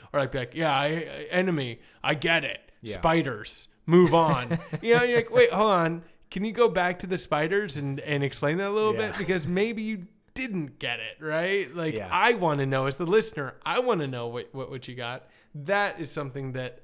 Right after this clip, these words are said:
Speaker 1: I, in kinda listening, really kind of got to me th-, this time, where, you know, a difficult film, I wanna be like, "Put your money where your mouth is as a critic.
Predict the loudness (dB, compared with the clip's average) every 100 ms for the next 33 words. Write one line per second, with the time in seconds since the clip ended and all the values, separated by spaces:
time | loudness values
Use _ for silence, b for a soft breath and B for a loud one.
0 | -10 -10 -8 -8 -8 -8 -8 -6 -8 -8
1 | -10 -10 -12 -16 b b _ -6 2 2
2 | 2 -2 -6 -8 -12 -6 -4 -4 -10 -12
3 | -10 -12 -12 -12 -12 -8 -8 -8 -12 -10
4 | -12 -14 b b b _ -4 -2 -2 -4
5 | -4 -2 -2 -4 -8 -6 -6 -4 -4 -4
6 | -4 -2 -2 -4 -4 -4 -2 -4 -6 -12
7 | b b -6 -6 -2 -2 -2 -2 -2 -2
8 | -4 -6 -6 -8 -8 -10 -10 -8 -6 -6
9 | -10 -14